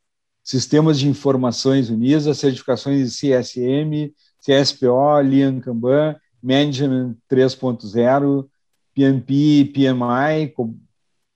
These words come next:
Co-, Co-, Cobit, eh, aitil e sap F I.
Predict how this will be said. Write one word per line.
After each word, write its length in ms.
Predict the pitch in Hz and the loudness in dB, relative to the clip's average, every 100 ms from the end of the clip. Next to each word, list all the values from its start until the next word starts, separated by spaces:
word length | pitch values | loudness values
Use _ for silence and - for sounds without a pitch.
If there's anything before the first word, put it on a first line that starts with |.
| _ _ | _ _
Co-, 380 | - 143 156 135 | 0 2 2 -2
Co-, 360 | 117 120 127 127 - | -6 -4 -2 -6 -2
Cobit, 580 | 131 147 165 151 - - | 0 2 0 -4 -12 -8
eh, 220 | 123 120 | -2 0
aitil 540 | 117 131 147 - 170 139 | 2 0 0 -4 -4 0
e 180 | 139 | 0
sap 460 | 131 - 131 127 135 | 0 -4 -4 -2 -2
F 260 | 127 123 156 | -6 -4 -6
I. 180 | 87 | -6